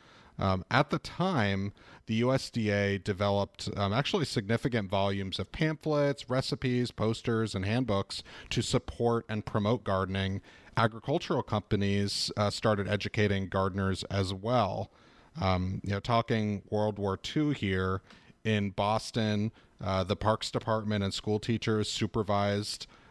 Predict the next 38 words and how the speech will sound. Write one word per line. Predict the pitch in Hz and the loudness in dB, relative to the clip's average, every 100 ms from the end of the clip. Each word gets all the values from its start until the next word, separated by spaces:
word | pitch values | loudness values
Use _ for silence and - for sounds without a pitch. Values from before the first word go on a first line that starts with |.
| - | -2
um, | 98 98 | 0 2
what, | 110 - | 2 0
from | 123 110 | -2 0
what | 113 | 2
I | 127 | 0
understand, | 127 113 117 104 | 0 -2 0 -2
forty-nine | - 113 123 139 110 104 107 | 0 0 0 0 0 2 2
different | 107 - 104 | 0 0 -2
community | - 107 104 98 | 0 0 2 2
gardens | 98 95 107 101 | 2 2 0 -2
in | 104 | 0
the | 98 | 0
city, | - 139 101 95 | 0 0 0 0
including | 104 - 110 107 101 107 - - | -4 -2 0 2 0 -2 -8 -4
one | 107 117 | 0 2
very | 117 107 | 2 2
famous | 101 110 117 113 - | 2 0 0 0 -2
one | 101 101 101 - | 0 2 0 -2
on | 107 107 101 | 0 2 0
Boston | 98 101 - 92 | 0 0 -2 -6
Common. | 87 - 120 113 92 110 - - - - - - | -6 -2 0 0 -2 -6 -8 -16 -20 -20 -14 -2
Uh, | 95 95 90 | 0 0 0
gardeners | 107 113 120 117 113 - - - | 2 2 2 0 0 -2 -6 -2
also | 110 151 156 | 0 0 0
at | 113 | 0
this | 110 - | -2 -2
time | 110 101 | 0 2
started | 98 - 107 107 | 0 2 2 2
to | 117 | -2
grow | 98 104 | 0 0
new | 101 107 | 2 0
vegetables | 104 107 - 107 98 98 | 0 -2 0 0 0 0
that | 107 - | -2 0
they | 110 | 0
hadn't | 139 220 | 2 0
really | 185 180 135 | -2 0 0
grown | 107 101 160 | 0 2 2
before, | 139 - 98 95 95 95 | 0 -2 0 2 2 0